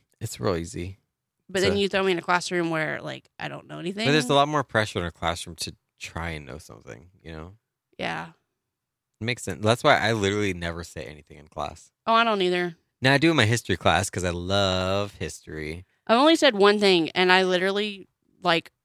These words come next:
Speaker 2: almost died inside from the excitement of actually saying something in class. <laughs>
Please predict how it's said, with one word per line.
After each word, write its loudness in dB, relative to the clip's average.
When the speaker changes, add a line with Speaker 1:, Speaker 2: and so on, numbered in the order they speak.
Speaker 2:
almost 0
died 4
inside -4
from -6
the -12
excitement -6
of -18
actually -6
saying -12
something -10
in -4
class. -6
<laughs> -4